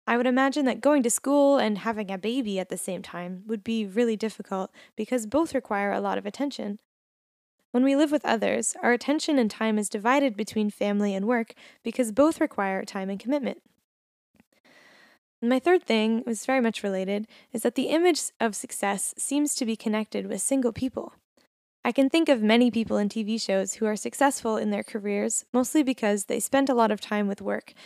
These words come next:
and less with people. In Rings and Books, Midgley points out that we would assume that Saint Peter from the Bible is single if it wasn't for this one verse that mentions his mother-in-law.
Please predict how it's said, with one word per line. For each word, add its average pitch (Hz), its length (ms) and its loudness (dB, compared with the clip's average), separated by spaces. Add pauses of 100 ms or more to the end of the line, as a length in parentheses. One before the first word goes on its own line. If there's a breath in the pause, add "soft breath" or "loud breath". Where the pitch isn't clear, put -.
(160 loud breath)
and 233 160 2
less 254 320 0
with - 180 -2
people. - 440 -6 (800)
In 240 160 4
Rings 302 240 6
and 233 120 6
Books, - 400 -2 (120)
Midgley 277 280 4
points 233 300 2
out 214 280 2
that 202 180 0
we 247 140 2
would 247 100 4
assume 320 360 2
that 247 120 2
Saint - 300 -2
Peter 285 320 4
from 220 180 -4
the 202 80 -2
Bible 208 460 -2 (320 loud breath)
is 226 100 0
single 220 540 0 (340 soft breath)
if - 160 -2
it 247 100 2
wasn't 311 300 2
for 262 140 0
this 220 180 -4
one 320 220 4
verse 214 240 0
that - 160 -6
mentions 208 600 -2
his 202 220 0
mother-in-law. 208 600 -2